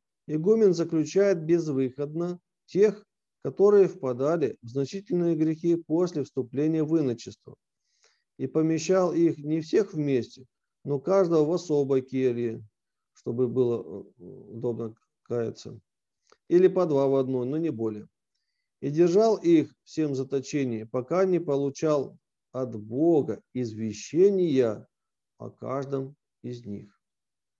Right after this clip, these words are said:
Вот представляете, э, то есть Бог постоянно беседовал с этим пастырем,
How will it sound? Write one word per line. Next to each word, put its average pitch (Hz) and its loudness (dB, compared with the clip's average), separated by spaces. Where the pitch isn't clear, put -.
Вот 120 -16
представляете, 143 -2
э, 104 -10
то 143 0
есть 127 -4
Бог 143 -6
постоянно 123 -4
беседовал 139 0
с 113 -6
этим 120 -4
пастырем, 113 -6